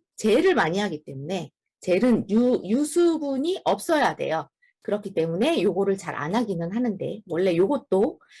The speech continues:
기초 관리에 들어가긴 합니다. 근데 요즘에 이제 케어 중에서도 습식과 건식이 있는데 습식은 우리 시험 볼 때 레귤러 매니큐어라고 할 거예요. 레귤러.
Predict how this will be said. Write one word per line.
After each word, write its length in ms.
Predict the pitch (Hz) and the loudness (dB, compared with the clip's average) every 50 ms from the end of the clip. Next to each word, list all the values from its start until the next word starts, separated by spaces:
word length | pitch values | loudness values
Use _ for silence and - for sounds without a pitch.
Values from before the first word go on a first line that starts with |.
| - - _ - 165 165 165 | -20 -16 _ -4 -2 -2 -2
기초 300 | - - 196 196 - 349 | -4 -6 -4 -2 0 -2
관리에 380 | - - 151 151 156 175 170 165 | 0 -2 -4 -4 -2 -4 -4 -4
들어가긴 440 | - 160 175 180 170 147 156 147 156 | -4 -4 -4 -4 -4 -8 -6 -4 -2
합니다. 360 | 226 254 233 - - 139 - _ _ _ _ _ _ _ _ _ _ _ _ _ _ _ _ _ _ - - _ _ _ _ _ _ _ | 0 0 0 -2 -4 -10 -20 _ _ _ _ _ _ _ _ _ _ _ _ _ _ _ _ _ _ -20 -20 _ _ _ _ _ _ _
근데 240 | - 220 220 233 220 | 0 2 2 4 4
요즘에 340 | 175 175 170 202 196 202 180 | 4 2 2 2 0 0 0
이제 340 | 156 143 - 151 139 - - _ _ - | 0 -2 -4 -4 -4 -6 -8 _ _ -8
케어 280 | - 277 320 311 311 | -2 0 2 2 2
중에서도 540 | 311 311 226 202 175 165 - 180 175 285 339 | 2 2 0 0 0 -2 -4 -4 -2 0 -2
습식과 580 | 330 - - 370 - - - 339 - - 294 294 | -2 -2 -4 -6 -6 -6 -8 -4 -2 -2 -2 -2
건식이 460 | - 190 170 180 180 - 269 233 220 | -2 -4 -4 -2 -2 -4 -4 -2 -2
있는데 500 | 165 151 143 143 147 147 220 294 359 359 - _ _ _ _ _ _ _ _ _ | -2 -2 -4 -8 -6 -2 0 0 0 -2 -6 _ _ _ _ _ _ _ _ _
습식은 720 | - - 392 392 - - 370 330 330 359 392 415 403 392 - | -2 -2 -2 0 2 2 2 4 6 4 4 4 2 0 -2
우리 180 | - 202 220 233 | -4 -2 0 0
시험 300 | 226 - 403 415 403 359 | 0 2 2 2 4 2
볼 180 | 330 294 226 | 2 -2 -2
때 360 | - - 247 254 262 277 269 220 | 0 2 2 2 2 2 2 2
레귤러 440 | 170 - 175 - 320 330 330 330 | 4 4 4 4 4 4 4 4
매니큐어라고 880 | 311 277 240 226 226 220 220 - - 202 180 175 175 180 185 190 185 196 - _ _ _ _ _ _ _ _ _ _ - 165 151 190 | 2 2 2 2 2 2 -2 -4 -6 -4 -2 -2 -2 -4 -4 -6 -8 -10 -14 _ _ _ _ _ _ _ _ _ _ -8 -6 -4 -2
할 160 | 208 220 226 | -2 -2 -2
거예요. 300 | 220 156 139 139 127 123 - _ _ _ _ _ _ _ _ _ _ _ _ _ _ _ _ _ _ _ _ _ _ _ _ _ _ _ _ _ _ | -4 -8 -10 -10 -12 -14 -16 _ _ _ _ _ _ _ _ _ _ _ _ _ _ _ _ _ _ _ _ _ _ _ _ _ _ _ _ _ _
레귤러. 760 | _ - 147 147 156 147 147 143 139 131 143 175 214 262 277 | _ -16 -14 -12 -12 -12 -10 -10 -10 -12 -10 -10 -10 -12 -12